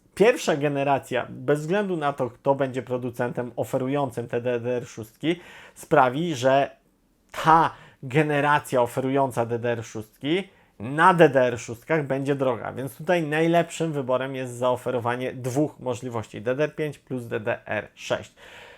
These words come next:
Czym moim zdaniem zajmie się Intel? E, i teraz pytanie, kiedy to nastąpi? Czy nastąpi to już w przyszłym roku razem z Nowalejkami? Jest na to spore prawdopodobieństwo, czy dopiero w roku dwa tysiące dwudziestym siódmym?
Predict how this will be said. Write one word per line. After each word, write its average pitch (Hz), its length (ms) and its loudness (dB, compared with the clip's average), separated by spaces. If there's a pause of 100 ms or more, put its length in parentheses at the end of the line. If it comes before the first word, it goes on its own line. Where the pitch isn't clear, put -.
(320)
Czym 254 360 6 (120)
moim 185 300 0
zdaniem 143 400 -2
zajmie 123 340 -2
się 120 260 -6 (180)
Intel? 131 380 0 (200)
E, 131 220 0
i 185 180 -8
teraz 208 260 2
pytanie, 156 400 -2
kiedy 127 240 -4
to 147 120 -8
nastąpi? 175 560 -4
Czy - 140 -10
nastąpi 135 480 -4
to 127 180 0
już 156 500 6
w - 60 -16
przyszłym 127 440 -6
roku 127 260 -4
razem 123 340 -4
z 113 40 -10
Nowalejkami? 120 800 -4 (240)
Jest 156 280 4
na 143 120 -2
to - 120 -10
spore 123 260 -2
prawdopodobieństwo, 127 840 -2
czy 160 200 -4
dopiero 147 340 -2
w 117 60 -6
roku 123 220 -8
dwa 120 200 0
tysiące 117 400 -10
dwudziestym 123 440 -8
siódmym? 123 360 -6